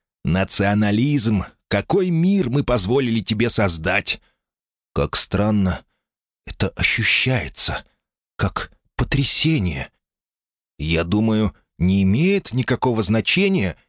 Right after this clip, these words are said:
если человек родился евреем». «Нет, многие из лучших коммунистов были евреями.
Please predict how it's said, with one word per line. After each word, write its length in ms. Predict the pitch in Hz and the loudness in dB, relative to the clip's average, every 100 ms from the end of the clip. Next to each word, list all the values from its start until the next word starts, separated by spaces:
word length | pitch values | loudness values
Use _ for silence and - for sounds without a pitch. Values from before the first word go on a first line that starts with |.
| - | -2
если 280 | 117 - | 0 0
человек 440 | 113 120 117 151 120 | 0 0 0 0 0
родился 420 | 123 135 156 - | -2 0 0 0
евреем». 720 | 131 151 143 190 135 92 73 - _ _ _ _ _ | 0 0 2 2 0 -2 -6 -14 _ _ _ _ _
«Нет, 640 | - 135 269 240 117 - - _ _ _ | -2 0 0 0 -2 -8 -18 _ _ _
многие 600 | - 113 180 247 190 202 | -2 2 2 2 2 0
из 300 | 175 202 160 | 0 0 0
лучших 400 | 190 226 - 180 | 0 0 -2 -6
коммунистов 720 | - 175 180 143 202 - 131 | -2 0 0 0 0 0 -4
были 200 | 87 131 | -2 0
евреями. 720 | 113 107 98 98 85 80 76 | 2 0 0 0 0 -4 -8